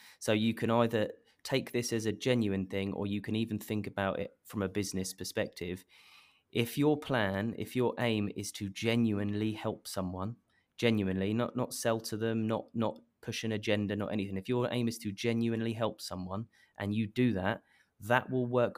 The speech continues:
better for you in the long run than if you're pushing your agenda short term and getting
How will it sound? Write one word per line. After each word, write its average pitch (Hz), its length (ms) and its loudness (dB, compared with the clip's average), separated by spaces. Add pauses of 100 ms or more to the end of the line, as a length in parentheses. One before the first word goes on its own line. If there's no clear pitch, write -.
better 113 340 0
for 104 260 -4
you 117 280 2
in 107 140 2
the 110 100 2
long 113 340 0
run 95 300 -4 (680)
than 104 320 4
if - 160 -6
you're 104 120 0
pushing 107 340 -2
your 104 140 4
agenda 98 520 0 (100)
short - 380 -2
term 95 320 0
and 95 140 -2
getting 98 380 -2